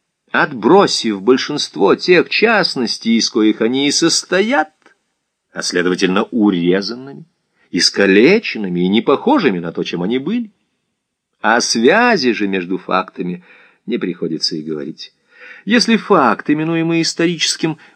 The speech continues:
подготовлен, что, возможно, одним или несколькими фактами неисторическими и в качестве таковых неизвестными,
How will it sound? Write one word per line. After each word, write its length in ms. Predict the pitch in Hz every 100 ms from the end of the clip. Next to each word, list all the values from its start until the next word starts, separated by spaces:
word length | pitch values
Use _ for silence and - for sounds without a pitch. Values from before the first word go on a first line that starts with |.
| -
подготовлен, 960 | 107 107 104 - 95 85 82 117 156 160 _ _ _
что, 260 | - 82
возможно, 720 | 71 76 78 76 80 80 117 120
одним 600 | - 143 139 196 277 165
или 200 | 110 113
несколькими 800 | 107 113 113 - 113 95 104 101
фактами 540 | - 110 98 - 107
неисторическими 1400 | 104 104 101 101 98 98 - 120 139 156 - - - 160 175 _ _ _ _ _ _ -
и 140 | 101
в 80 | -
качестве 420 | 170 - - 98
таковых 460 | - 95 90 90 -
неизвестными, 1000 | 208 98 80 80 82 82 - - -